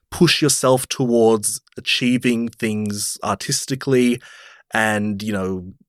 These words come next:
i-, it's always a feeling of inside. And I really got that with Salieri in this film. Um, and so, you know, tying it all back to God, how, you know, this was a gi-, a gift and a sign that you gave me,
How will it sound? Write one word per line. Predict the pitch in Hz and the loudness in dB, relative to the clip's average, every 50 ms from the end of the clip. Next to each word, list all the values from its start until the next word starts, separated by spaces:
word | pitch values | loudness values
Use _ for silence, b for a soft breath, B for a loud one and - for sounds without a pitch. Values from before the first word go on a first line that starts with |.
| _ _ 92 | _ _ -20
i-, | 90 - 73 - - 82 - - - - 113 120 117 117 | -20 -20 -20 -20 -20 -20 -20 -20 -16 -10 -6 -6 -4 -2
it's | 139 135 131 - - | -2 -2 -2 -2 0
always | - 143 135 139 135 131 131 135 | 2 4 4 6 6 4 4 2
a | - 135 | 0 -6
feeling | - - 131 120 120 113 107 | -4 -2 0 0 0 0 -2
of | 107 104 - | -2 -4 -4
inside. | - 123 110 104 104 101 - - - 101 95 92 92 90 | -4 -4 -2 -2 -2 -2 -2 -2 -2 -2 -2 -4 -4 -6
And | 104 107 113 | -2 0 0
I | 113 | 0
really | 117 117 131 127 131 | 2 2 2 2 0
got | 113 113 110 110 - | 0 0 -2 0 0
that | 117 - | 0 0
with | - 104 - | 0 -2 -4
Salieri | - - 120 107 104 98 98 98 98 95 98 101 104 104 101 101 85 | -4 -2 0 0 0 0 -2 -2 -4 -2 -2 -2 -4 -4 -6 -6 -6
in | 95 90 87 | -8 -6 -6
this | 101 107 - - - | -4 -6 -4 -6 -4
film. | - 123 120 120 123 127 127 135 135 B B B B B B B B B B B | -2 0 2 2 2 0 0 -2 -4 B B B B B B B B B B B
Um, | - 101 98 98 98 101 98 98 107 98 - _ - - | -2 -2 0 -2 -2 -2 -2 -4 -4 -6 -10 _ -8 -6
and | 110 - | -4 -2
so, | - 135 117 117 113 107 95 | 0 2 2 2 2 0 -2
you | 117 120 123 120 123 | -6 -6 -2 0 0
know, | 110 104 | 0 0
tying | - - 139 123 120 | -2 -2 -2 0 2
it | 127 | 2
all | - 123 123 113 | 2 4 4 2
back | 104 - 110 107 - - | 2 0 -2 -4 -4 -8
to | - 98 | -10 -8
God, | 95 98 101 104 104 101 101 101 107 | -4 0 2 4 4 4 4 2 0
how, | 104 110 104 104 101 101 104 107 B B B B B | -2 0 0 2 2 0 0 -2 B B B B B
you | - 107 | -2 -2
know, | 98 | -2
this | 95 110 110 - 120 | 0 -2 -2 -2 -2
was | 113 101 | -2 0
a | 120 110 110 107 101 98 98 98 - _ - | 2 4 4 4 2 -2 -8 -14 -18 _ -2
gi-, | 143 139 143 139 147 - - | 0 0 0 0 -2 -4 -4
a | 117 - - 135 | -4 -6 -6 -4
gift | 131 147 139 135 - - | -2 -2 -2 -2 -2 -2
and | 127 120 | -2 0
a | |
sign | 110 - - 123 120 123 113 110 | 0 0 0 2 2 2 2 0
that | 120 101 | -2 -4
you | 110 117 | -4 -6
gave | 110 - 110 107 110 110 104 101 98 | -2 0 2 2 2 2 -2 -4 -4
me, | 104 104 104 104 110 110 | -4 -4 -2 -2 -4 -6